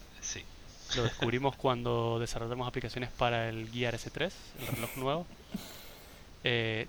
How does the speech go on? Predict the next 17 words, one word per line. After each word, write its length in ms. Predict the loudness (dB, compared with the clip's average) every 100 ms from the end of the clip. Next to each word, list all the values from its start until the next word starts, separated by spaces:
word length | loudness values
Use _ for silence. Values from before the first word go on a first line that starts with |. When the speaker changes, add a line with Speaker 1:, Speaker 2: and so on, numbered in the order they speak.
| -2
Speaker 2:
ya 100 | 0
subir 280 | 2 2 2
una 100 | 2
aplicación 340 | 2 -2 -2
a 40 | 0
la 120 | -2
tienda 420 | -2 -2 -2 -4 -6 -16 -10
es 260 | -8 -8 -8
un 160 | 4 4
suplicio, 500 | 4 -2 -2 -4 -4
no 120 | -4
solo 280 | 0 2 2 -2 -16 -18 -18 -16 -16 -16 -2
porque 440 | -2 0 -2 -2 -4 -12 -10 -2
primero 300 | 2 2 4
programarlas 720 | 4 4 4 2 2 0 -6 -8
es 300 | -8 -8 -12 -14 -14 -12
difícil, 460 | -8 -8 -6 -10